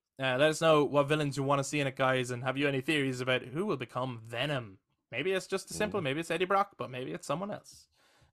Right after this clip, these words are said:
Speaker 1: Let us know. And then, of course, I would say the other big game
Speaker 2: Hmm.
Speaker 1: that a lot of people are talking about. Probably the game
Speaker 2: Revenant.
Speaker 1: most people are talking about.
Speaker 2: Yeah, Revenant Hill.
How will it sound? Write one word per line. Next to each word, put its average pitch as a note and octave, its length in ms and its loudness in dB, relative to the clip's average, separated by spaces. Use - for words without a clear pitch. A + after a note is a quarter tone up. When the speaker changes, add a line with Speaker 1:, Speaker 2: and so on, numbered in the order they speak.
Speaker 1:
Let C3+ 140 -2
us - 120 -8
know. - 240 -14
And C#3+ 240 2
then, F#3 180 4
of E3 100 0
course, - 560 -8
I D3+ 100 6
would F#3 160 8
say E3 180 4
the C#3+ 140 2
other D3+ 260 2
big D3+ 380 -6
game B2 400 -2
Speaker 2:
Hmm. F#2 240 -10
Speaker 1:
that B2 100 -6
a A#2+ 40 -4
lot B2+ 120 0
of B2+ 80 -6
people C#3 180 -6
are A#2 60 -8
talking B2 400 -6
about. - 180 -20
Probably F4+ 180 6
the G4+ 60 4
game A3 140 4
Speaker 2:
Revenant. D3 160 2
Speaker 1:
most C#4 360 6
people C3+ 380 -2
are A#2+ 80 -12
talking A2+ 320 -4
about. A2 220 -12
Speaker 2:
Yeah, E2+ 200 -10
Revenant G2 540 0
Hill. D#2+ 400 -6